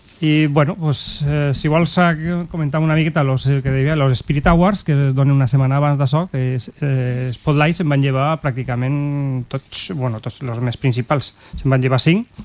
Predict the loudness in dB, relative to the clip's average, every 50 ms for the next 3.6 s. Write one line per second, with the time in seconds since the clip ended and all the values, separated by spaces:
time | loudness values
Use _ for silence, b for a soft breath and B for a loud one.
0 | -14 -4 0 2 2 2 2 2 2 2 2 2 2 4 4 4 2 2 2 2
1 | 0 -2 0 2 2 2 2 -2 B B B B B B B B B 2 4 4
2 | 4 4 4 4 4 4 6 4 4 2 0 0 2 4 4 6 6 6 6 6
3 | 6 4 4 2 2 2 2 2 2 2 0